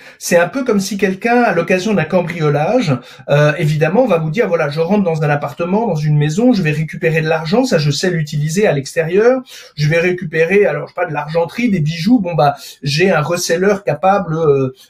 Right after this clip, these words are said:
de retailler les pierres, et donc, euh, je vais pouvoir l'exploiter. Et vous imaginez ce même cambrioleur se trouvant dans la maison, euh, visitant le bureau,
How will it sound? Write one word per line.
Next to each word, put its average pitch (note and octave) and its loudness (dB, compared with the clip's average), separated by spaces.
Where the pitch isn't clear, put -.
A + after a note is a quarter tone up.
de D3+ 0
retailler E3 0
les D#3+ -2
pierres, F#3+ 0
et D#3+ -2
donc, F3+ -2
euh, E3+ -10
je D3+ 0
vais F3 0
pouvoir G3 -2
l'exploiter. E3 -4
Et D#3+ -4
vous G3 2
imaginez A#3 2
ce G#3 -4
même G3+ 0
cambrioleur F#3 0
se - -8
trouvant G#3 -2
dans F3 2
la D#3 0
maison, E3+ 0
euh, D#3 2
visitant G3 0
le E3+ -2
bureau, G3 2